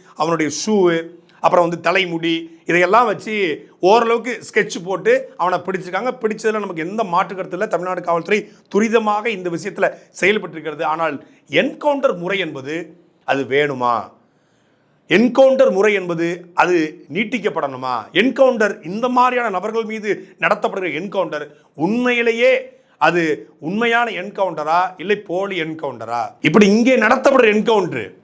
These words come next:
ச-, சமூக ஆர்வலர் ஜவஹர் அலி கொலை செய்யப்பட்டு, அஹ், கைது செய்யப்படுறாங்க, அங்க நடத்தப்படலையே.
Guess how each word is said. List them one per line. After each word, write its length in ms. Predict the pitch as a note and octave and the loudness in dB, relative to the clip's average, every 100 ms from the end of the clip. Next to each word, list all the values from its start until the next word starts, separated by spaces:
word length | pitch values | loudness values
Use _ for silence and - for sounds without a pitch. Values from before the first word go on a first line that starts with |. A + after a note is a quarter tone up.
| _ _ _ _ _ | _ _ _ _ _
ச-, 240 | - B2 B2 | 0 2 4
சமூக 360 | D#3+ G3+ B3+ A#3+ | 4 6 6 6
ஆர்வலர் 380 | G#3+ A3+ A#3 E3 | 4 4 2 2
ஜவஹர் 380 | E3+ A#3 C#4 C4+ | 4 4 4 4
அலி 120 | B3+ F3+ | 2 2
கொலை 200 | A3 A3+ | 0 0
செய்யப்பட்டு, 460 | A#3+ F#3+ F#3+ A#3 A3 F#3+ C#3+ - _ - | -4 -4 -2 2 2 2 -2 -10 _ -4
அஹ், 360 | E3+ D#3+ D3+ C#3 | 0 2 0 0
கைது 240 | G#3 G#3 | -2 -2
செய்யப்படுறாங்க, 460 | G3+ E3 D#3+ D3 D3 | -4 -2 0 -2 -2
அங்க 220 | D3+ G3+ G3+ | -4 -4 -6
நடத்தப்படலையே. 640 | F#3+ G3+ F3+ D#3 B2 F#2+ | -6 -6 -6 -6 -8 -12